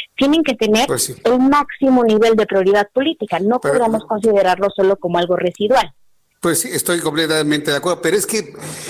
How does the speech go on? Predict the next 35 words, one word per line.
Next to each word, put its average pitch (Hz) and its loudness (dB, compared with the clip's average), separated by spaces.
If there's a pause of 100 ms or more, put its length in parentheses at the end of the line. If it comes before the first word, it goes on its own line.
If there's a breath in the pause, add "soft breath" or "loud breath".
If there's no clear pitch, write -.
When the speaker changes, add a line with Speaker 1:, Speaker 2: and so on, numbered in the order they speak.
(180 loud breath)
Speaker 2:
el, 156 -4
la 156 -2
conveniencia 170 -2
política, 160 -2
y 143 -4
lamento 151 -2
decírselo, 139 -2
así 135 -4
lo 143 0
ve 135 -4
como 127 -4
un, 143 2 (140)
un 143 0
hecho 151 -4
re-, 101 -4 (1900)
las 190 -4
personas 156 -4
que 156 -4
ve 151 -2
el 151 -4
Cipina 156 -4
no 185 0
votan, 185 -2 (100)
Aranzazú, 113 -6 (240)
no 156 0
votan. 175 -10 (500)
No 359 0
votan 339 0
los 370 -4
Speaker 1:
Exactamente. 320 2
Speaker 2:
niños, 339 0
no 269 2
votan 185 -2
los 160 -2
jóvenes. 202 -4